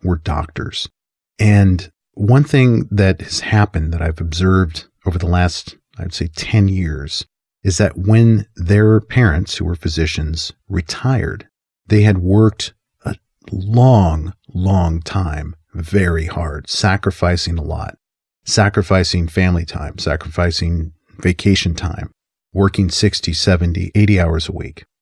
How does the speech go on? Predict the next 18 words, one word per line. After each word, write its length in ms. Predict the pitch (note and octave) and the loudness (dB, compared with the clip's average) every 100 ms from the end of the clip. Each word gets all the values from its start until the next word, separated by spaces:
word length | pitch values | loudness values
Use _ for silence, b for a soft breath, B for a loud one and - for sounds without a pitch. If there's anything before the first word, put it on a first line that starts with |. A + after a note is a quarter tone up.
| _ _ _ | _ _ _
because 560 | G#2 - C#3+ D#3 D3 - | -4 0 4 4 2 2
they 180 | A2+ | 2
thought 440 | A2+ - F#2+ F#2 G2 - _ _ | 2 2 2 4 0 -10 _ _
they 100 | F#2 | 0
would 160 | F2+ | 0
eventually 640 | F2 A2 D#3+ - D#2+ - _ _ _ _ | 0 2 0 0 -4 -6 _ _ _ _
be 160 | - G#2 | 2 4
able 180 | B2+ C#3 | 6 2
to 140 | - | 2
live 280 | A#2+ G#2 G2+ | 4 4 4
the 100 | G2+ | 2
life 280 | E2+ E2 D#2+ | 0 0 -2
they 100 | E2 | -4
wanted 340 | D#2 D#2 D#2+ | -2 -2 -4
to 80 | D#2+ | -6
live 320 | D2+ - - - _ _ _ | -8 -10 -16 -20 _ _ _
in 140 | E2+ E2+ | -6 -4
retirement. 640 | E2 D#2+ C#2+ A#1+ - - | -4 -4 -6 -8 -14 -20